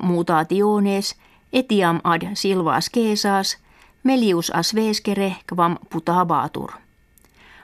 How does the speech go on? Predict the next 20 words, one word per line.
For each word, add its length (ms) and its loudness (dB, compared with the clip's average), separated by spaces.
Orangutanus 880 2
est 280 -2
maximum 640 2
animalium 800 0
mammiferorum 1000 0
in 240 -2
arboribus 760 -2
viventium. 720 -2
In 200 4
arbore 600 2
nidificat, 760 -2
in 180 -2
terram 360 0
raro 520 0
descendit, 760 0
sed 360 0
ex 280 -4
arbore 500 0
in 220 -2
arborem 600 0